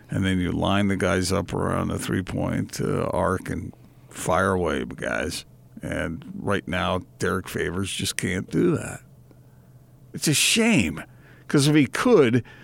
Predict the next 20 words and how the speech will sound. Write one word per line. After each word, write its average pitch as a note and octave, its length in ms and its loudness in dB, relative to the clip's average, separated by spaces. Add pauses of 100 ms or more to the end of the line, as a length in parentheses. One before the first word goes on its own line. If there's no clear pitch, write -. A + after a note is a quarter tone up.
(200)
think F3+ 260 2
about C#3+ 240 6
how C3 120 8
useful. A#2 520 4
He B2 140 4
would A3 180 2
be A#3+ 140 2
perfect - 760 0 (240)
for - 160 -2
the A2+ 140 4
Jazz. F2 540 -2 (960)
And A#2+ 140 4
I D#3 100 8
don't A3+ 160 4
know D3+ 120 6
how, C3 260 6
you D3 240 2
know, C#3+ 180 2 (420)
you D3 340 4
s-, - 180 4